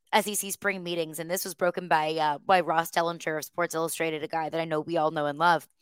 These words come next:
is that the S E C officials are prepared to keep the eight-game conference schedule model for at least the first season of the sixteen-team league in twenty twenty-four. Now, that's no guarantee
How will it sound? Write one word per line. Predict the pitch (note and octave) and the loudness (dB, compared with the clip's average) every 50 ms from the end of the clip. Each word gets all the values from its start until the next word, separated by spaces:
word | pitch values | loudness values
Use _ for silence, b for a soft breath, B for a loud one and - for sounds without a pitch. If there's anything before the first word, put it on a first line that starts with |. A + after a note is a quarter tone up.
| b b b b b b b b b b b | b b b b b b b b b b b
is | - G3+ | 0 2
that | A3 A3 | 2 2
the | G#3+ A3 A3+ | 6 8 8
S | A#3 A#3+ - | 8 8 8
E | B3+ A#3+ | 2 0
C | G#3 - - G#3+ | 0 0 2 2
officials | G#3+ G3 - A#3+ A3+ - - G3 F#3+ D#3+ | 2 4 4 4 4 4 4 2 0 0
are | - - G3+ | 0 0 0
prepared | F3+ - - F3+ - - - G3 F#3 F#3 F#3 E3+ C3 | 0 0 -6 -10 -6 -4 0 2 4 2 2 0 -4
to | D#3 | -12
keep | - - - G#3+ A3+ - _ | -14 -10 -8 -8 -8 -8 _
the | - E3+ - - _ - | -18 -18 -18 -14 _ -2
eight-game | G#3 A#3 F3+ F#3 _ - G#3 G3 G3+ G3+ G3+ - - | -2 -2 -2 -8 _ -2 -2 0 0 -2 -4 -10 -12
conference | - - F3+ F3+ F#3+ F#3 - F#3+ F#3 - - | -4 0 0 0 0 -2 -6 -6 -6 -4 -6
schedule | - - - F3+ F3+ - - F#3 | -4 2 2 2 2 2 0 -2
model | F3+ F3+ E3+ D3+ D3+ D3+ D3+ C#3 C3 - _ _ _ _ _ _ _ _ | 0 4 4 2 4 2 -2 -4 -8 -16 _ _ _ _ _ _ _ _
for | - - G3+ | -2 2 2
at | G3 - - | 2 2 0
least | _ F#3 G3 G3 G3 G#3+ A#3 B3+ C4 B3+ - - - - - - G#3 | _ -8 -6 -4 -4 -2 -2 -2 0 2 2 2 0 0 -4 -10 2
the | - A3+ G3+ | 2 2 2
first | - - - G#3 G3 F#3+ - - - | 2 0 2 2 2 2 0 -4 -4
season | - - - G3+ F#3 - F3+ E3 D#3+ D#3+ D3+ b b b b b b | -4 -4 -4 -4 -4 -2 -2 -4 -4 -6 -12 b b b b b b
of | - G3 | 0 2
the | F#3 G#3 | 2 2
sixteen-team | G3+ - - G#3 - - - - G#3+ G#3 G3 F#3 - - G3 F#3+ F#3 E3+ | 0 0 -2 -2 -2 -6 -4 -4 -4 -4 -4 -4 -4 -4 -4 -4 -4 -6
league | D#3+ E3+ E3+ E3 D#3 D#3 | -4 -4 -4 -4 -4 -4
in | - - F3 F3+ E3 | -8 -8 -8 -10 -10
twenty | - - E3+ F3+ F3+ E3+ E3 | -8 -2 -2 -2 -2 -2 -6
twenty-four. | - - - D3+ D#3 D3 B2 - - D3 A2+ D#2+ - - _ _ _ _ _ _ B B B B B B | -8 -8 -6 -6 -6 -6 -8 -4 -4 -4 -4 -4 -8 -12 _ _ _ _ _ _ B B B B B B
Now, | G3 G#3+ | 4 6
that's | A3 A3 - - | 8 8 6 8
no | A#3+ A3+ | 6 6
guarantee | G#3 G#3 G#3 F#3 F#3+ F#3 F3+ - - - C#4+ D4+ C4 A3 A3 A3 A3+ | 6 6 6 6 6 4 2 -2 4 6 8 8 8 6 4 0 -2